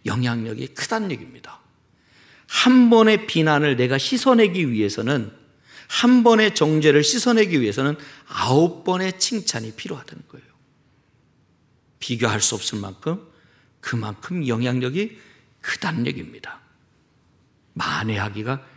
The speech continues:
쉽지 않은 거예요. 바라기는 혹시 누군가를 지적하고 싶은 마음이 불쑥 튀어나온다면 지혜롭게 하세요.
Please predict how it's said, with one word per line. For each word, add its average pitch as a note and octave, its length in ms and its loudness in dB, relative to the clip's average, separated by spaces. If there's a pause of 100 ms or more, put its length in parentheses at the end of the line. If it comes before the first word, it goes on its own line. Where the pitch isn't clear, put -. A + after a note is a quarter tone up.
(120)
쉽지 - 380 -8
않은 A2 240 -14
거예요. - 400 -20 (1200)
바라기는 - 480 -14 (1200)
혹시 - 720 -2 (1000)
누군가를 G#2+ 460 -2
지적하고 A2+ 580 -6
싶은 - 320 -10
마음이 G2 400 -10 (440)
불쑥 - 520 0
튀어나온다면 G#2+ 840 -6 (680)
지혜롭게 - 600 -4
하세요. - 360 -10